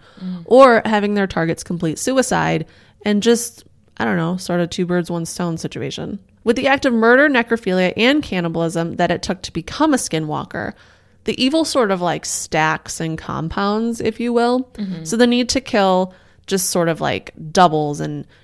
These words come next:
Speaker 2: you gain more power the more you kill, and you get, like, kind of thirsty for it. So it's over and over, like, a vicious cycle. Like, what's that snake that eats its tail?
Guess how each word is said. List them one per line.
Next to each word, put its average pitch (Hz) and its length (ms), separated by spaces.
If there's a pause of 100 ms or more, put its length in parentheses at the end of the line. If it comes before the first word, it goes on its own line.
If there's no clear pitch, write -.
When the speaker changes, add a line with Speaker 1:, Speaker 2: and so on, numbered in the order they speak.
Speaker 2:
you 190 140
gain 190 260
more 175 220
power 165 400
the 165 80
more 160 200
you 156 180
kill, 156 640
and 143 420 (260)
you 180 140
get, 185 140
like, 156 160
kind 156 180
of 151 160
thirsty 180 440
for 147 300
it. 127 240
So 170 220
it's 156 180
over 214 260
and 185 120
over, 160 260
like, 151 140
a 160 80
vicious 156 340
cycle. - 480
Like, 185 300 (320)
what's 233 180
that - 220
snake 165 360
that 156 100
eats - 200
its - 160
tail? - 380